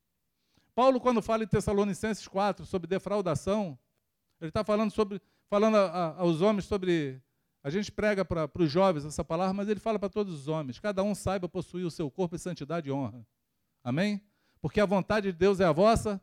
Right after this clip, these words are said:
santificação." É isso que ele fala. Essa é a vontade de Deus. Ele fala: "Porque ninguém oprima ou defraude ao seu irmão." O que que é oprimir?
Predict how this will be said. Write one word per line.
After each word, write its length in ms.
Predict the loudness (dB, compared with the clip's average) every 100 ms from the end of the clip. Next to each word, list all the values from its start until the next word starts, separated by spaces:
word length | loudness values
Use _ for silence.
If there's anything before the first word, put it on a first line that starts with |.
| _ _ _
santificação." 1300 | -10 4 6 6 2 0 2 2 4 4 4 2 -2 -6
É 100 | -4
isso 200 | -4 -2
que 40 |
ele 120 | -4 -2
fala. 440 | -2 -2 -4 -10 _ _ -6
Essa 220 | -4 -2
é 20 |
a 20 | -4
vontade 340 | -2 -4 -4
de 20 |
Deus. 500 | -2 -2 -2 -8 _ _ _ _ _ _ -4
Ele 120 | -2
fala: 320 | 0 0 -2 _ _
"Porque 240 | 0 2 2
ninguém 260 | 4 6
oprima 680 | 8 6 4 2 2 0 -6 _ _ _ _ _
ou 120 | -2 0
defraude 600 | 0 0 -2 0 0 0
ao 80 |
seu 180 | 0 2
irmão." 380 | 2 2 0 -2
O 40 |
que 160 | -8 -2
que 80 | 2
é 40 |
oprimir? 600 | 4 4 4 4 4 0